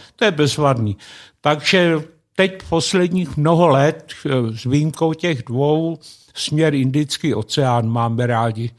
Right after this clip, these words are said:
různé ty ostrovy. A je to tam docela hezký a ku podivu lidi si myslí, že to je všechno, eh, cenově nedostupný. Není to pravda. Tam jezdí třeba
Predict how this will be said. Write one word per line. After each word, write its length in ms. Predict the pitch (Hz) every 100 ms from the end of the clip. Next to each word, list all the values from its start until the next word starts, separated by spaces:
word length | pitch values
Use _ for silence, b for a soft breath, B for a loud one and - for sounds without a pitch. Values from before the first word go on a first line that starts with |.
| _
různé 420 | 123 127 117 147 135
ty 160 | -
ostrovy. 760 | - 143 - 147 156 151 147 143 B B B B B
A 220 | 110 110
je 180 | 117 175
to 180 | 180 180
tam 240 | - 156
docela 420 | 139 139 - 160 135
hezký 440 | 123 - - 165
a 100 | 143
ku 160 | - 156
podivu 560 | - 170 170 160 175 170 B B B B
lidi 280 | 139 143 165
si 180 | -
myslí, 480 | 147 147 - - 156
že 180 | 135 151
to 140 | -
je 100 | 156
všechno, 420 | 143 - 139 165 156 147 113
eh, 300 | - 135 120
cenově 560 | - 160 156 160 147 151
nedostupný. 840 | 156 156 - 160 - 143 135 123
Není 220 | 165 202
to 140 | 190 196
pravda. 580 | - 196 214 170 117 - B B B
Tam 300 | - 147 147
jezdí 420 | 147 156 151 180 170
třeba 540 | - 165 160 160 160